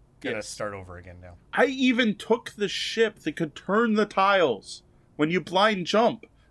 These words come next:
Speaker 2: Like, the odds were totally in my favor
Speaker 1: But
Speaker 2: that that did not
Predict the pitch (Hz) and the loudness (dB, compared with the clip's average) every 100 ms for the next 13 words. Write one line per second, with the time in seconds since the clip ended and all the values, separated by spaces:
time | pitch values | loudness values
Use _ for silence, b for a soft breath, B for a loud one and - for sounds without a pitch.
0 | - 180 214 226 226 240 233 151 165 190 | -2 0 2 2 4 4 4 2 0 0
1 | - 190 240 233 240 208 202 190 - 190 | 2 2 2 2 2 4 2 2 0 0
2 | 180 175 165 165 170 147 180 151 165 156 | 0 2 2 2 0 2 -2 2 2 2